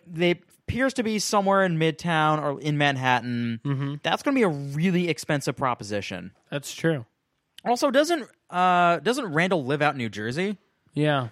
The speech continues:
Speaker 1: Why don't you just fucking stay with your brother?
Speaker 2: I don't know. Maybe they hate him. Maybe they're, like, low-key racist.
Speaker 1: Uh, actually,
Speaker 2: No.
Speaker 1: t-, no, I, um, well,
Speaker 2: Kate's not. Like,
Speaker 1: yeah.
Speaker 2: she grew up with him.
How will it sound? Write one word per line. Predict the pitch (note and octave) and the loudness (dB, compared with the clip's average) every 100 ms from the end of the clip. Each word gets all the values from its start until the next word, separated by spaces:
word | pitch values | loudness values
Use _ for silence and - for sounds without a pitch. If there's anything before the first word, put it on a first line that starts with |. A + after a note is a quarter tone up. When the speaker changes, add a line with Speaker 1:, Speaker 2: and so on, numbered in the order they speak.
| - | -2
Speaker 1:
Why | A#3+ | -2
don't | D4 | 0
you | |
just | E4+ | -2
fucking | F4+ F4+ | -2 -2
stay | C4 D4+ | 0 2
with | D#4+ | 2
your | C#4 | 2
brother? | F3+ C#4+ C4 A#2 - - | 4 4 4 2 -2 -14
Speaker 2:
I | B2+ | -10
don't | C#3+ C3+ | -6 -2
know. | A#2 A#2+ | -2 0
Maybe | B2 C3 | -2 0
they | D3 | -2
hate | A#2 A#2+ C3+ | -2 -4 -4
him. | A#2 G#2 | -4 -6
Maybe | B2 C#3 G#3 | -2 -2 -2
they're, | C4 G#3 | -2 -2
like, | C3 A2 | -2 -4
low-key | A#2 A#2 - B2 | -4 -4 -4 -6
racist. | A2 A2 A#2 | -6 -6 -4
Speaker 1:
Uh, | G#3 G3+ G3+ G3 | -2 0 0 0
actually, | G3+ A3 A#3 | 0 0 0
Speaker 2:
No. | A3+ G#3+ | 0 -4
Speaker 1:
t-, | G3+ | 0
no, | A3+ | 4
I, | A3+ A3 - | 6 4 2
um, | G#3+ G3+ G3 E3+ - - - | -6 -4 -4 -6 -12 -20 -8
well, | F3 | 2
Speaker 2:
Kate's | G#3 G#3 - C3 | 4 4 -2 -8
not. | G#2+ G2+ G#2 A2 | -8 -8 -10 -8
Like, | A#2+ | -2
Speaker 1:
yeah. | A2 A2 | 0 0
Speaker 2:
she | A2 C#3+ | -2 -8
grew | B2 A2 | -10 -8
up | G#2 - | -10 -12
with | G#2+ | -14
him. | G#2+ G#2 G#2+ | -12 -14 -16